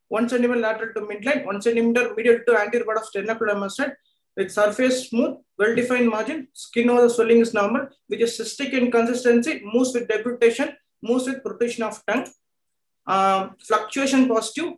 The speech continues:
translumination negative. The swelling is deep to deep fascia as well as muscle, and trachea is in middle, no-, normal position, carotid pulsation filled.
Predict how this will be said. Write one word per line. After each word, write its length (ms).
translumination 680
negative. 460
The 80
swelling 300
is 120
deep 260
to 140
deep 200
fascia 260
as 100
well 120
as 80
muscle, 280
and 180
trachea 380
is 160
in 120
middle, 340
no-, 200
normal 420
position, 360
carotid 380
pulsation 420
filled. 260